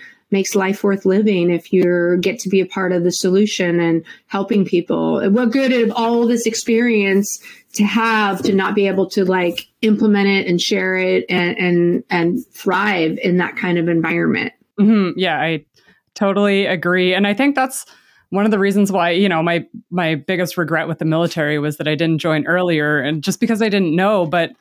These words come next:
Speaker 2: I just wasn't suited to sort of the traditional jobs, um, where you just kind of do the same thing day in and day out. I, just like you, I get bored easily. I wanna do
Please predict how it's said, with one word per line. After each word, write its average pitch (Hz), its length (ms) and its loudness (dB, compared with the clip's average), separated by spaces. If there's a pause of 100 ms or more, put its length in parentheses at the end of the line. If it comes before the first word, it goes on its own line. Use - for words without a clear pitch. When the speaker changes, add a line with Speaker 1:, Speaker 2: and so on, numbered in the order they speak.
(1080)
Speaker 2:
I 196 140 0
just 208 280 -4
wasn't 190 380 0
suited 185 640 0
to 170 580 2 (100)
sort 170 280 -2
of 151 160 -4
the 175 100 -2
traditional 170 1040 -2 (420)
jobs, 165 840 -2
um, 156 420 -2
where 160 100 0
you 165 140 0
just 165 220 -6
kind 170 180 0
of 151 240 -4 (600)
do 175 240 2
the 170 120 0
same 165 340 -2
thing 170 300 -2
day 160 200 0
in 156 140 0
and 156 120 0
day 143 180 -2
out. 170 240 -2
I, 151 300 -2 (200)
just 175 240 -4
like 170 180 -2
you, 220 220 2
I 170 160 0
get 160 140 -2 (120)
bored 170 200 -2
easily. 180 420 0
I 160 80 0
wanna 160 280 0
do 160 440 -2